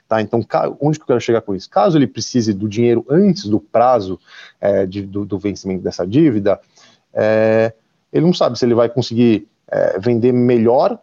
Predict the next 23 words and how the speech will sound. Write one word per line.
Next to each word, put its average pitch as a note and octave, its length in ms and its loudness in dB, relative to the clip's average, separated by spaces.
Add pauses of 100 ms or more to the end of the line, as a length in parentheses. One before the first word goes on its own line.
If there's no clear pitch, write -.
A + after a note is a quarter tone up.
ou E3+ 120 0
pior A#2+ 400 2
e G2+ 60 -4
com - 180 -6
isso G#2+ 200 -8
perder A2 320 -2
dinheiro. G#2+ 420 -2 (420)
É, G2+ 500 0
e C#3+ 60 -2
mais C#3 260 0
ainda, A2 420 0
ele A2+ 120 2
tem, C#3 320 0
ele B2 100 0
tem D3 240 0
baixíssima D#3+ 960 -2
liquidez C3+ 760 0 (160)
em C3 140 -2
grande D3 380 2
parte A#2 440 -2
desses A#2+ 300 -2
ativos, F#2 540 -6
tá? G2 240 0